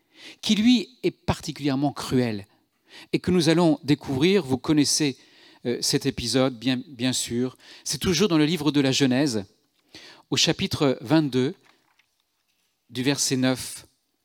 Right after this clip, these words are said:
au verset quatorze. Vous vous souvenez du contexte ?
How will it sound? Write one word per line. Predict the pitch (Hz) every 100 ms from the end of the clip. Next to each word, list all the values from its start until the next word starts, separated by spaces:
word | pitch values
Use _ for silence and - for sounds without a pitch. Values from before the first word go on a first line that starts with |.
| _ _ _ _ _ _ _ _ _ _ _ _ _ - - _
au | 135
verset | 117 113 -
quatorze. | - 113 113 101 - - _ _ _ _ _ _ _ _ _ _ _ _ _ _ _ _ _ _ _ _ _ _ _ _ _ _ _ _ _ _ _ _ - _ _ _ _ _ -
Vous |
vous | 160
souvenez | - 175
du | 151
contexte ? | 156 160 196 220 - -